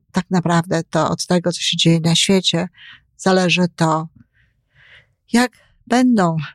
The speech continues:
miały się nasze dzieci. No i odwrotnie, od tego, jak będą miały się nasze dzieci, jacy ludzie z nich wyrosną, od tego zależy potem świat. Także jest to bardzo ważny dzień, ten dzień, w którym mówię o dzieciach.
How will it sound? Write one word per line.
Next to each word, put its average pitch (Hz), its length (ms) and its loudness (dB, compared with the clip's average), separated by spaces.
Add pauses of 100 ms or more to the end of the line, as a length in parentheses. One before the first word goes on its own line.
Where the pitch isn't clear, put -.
miały 165 340 2
się 156 360 -2
nasze 165 340 0
dzieci. 156 520 -2 (120)
No 240 180 -2 (180)
i 285 140 -16 (160)
odwrotnie, 208 640 -2 (300)
od - 100 -8
tego, 175 220 0
jak 165 200 2
będą 180 320 2
miały 185 260 2
się 180 120 -2
nasze 185 300 0
dzieci, 180 400 0
jacy 160 300 0
ludzie 247 300 2
z 190 40 -6
nich 180 180 2
wyrosną, 170 540 0 (480)
od 156 160 -4
tego 170 440 0
zależy 147 600 -2
potem 127 420 -4
świat. - 520 -6
Także 156 480 -4 (140)
jest - 320 -2
to 190 260 0 (340)
bardzo 233 300 -2
ważny 240 300 0
dzień, 214 460 0
ten 147 220 -2
dzień, 170 380 0 (880)
w - 20 -20
którym 175 260 2
mówię 165 320 -2
o 175 140 0
dzieciach. 156 480 -4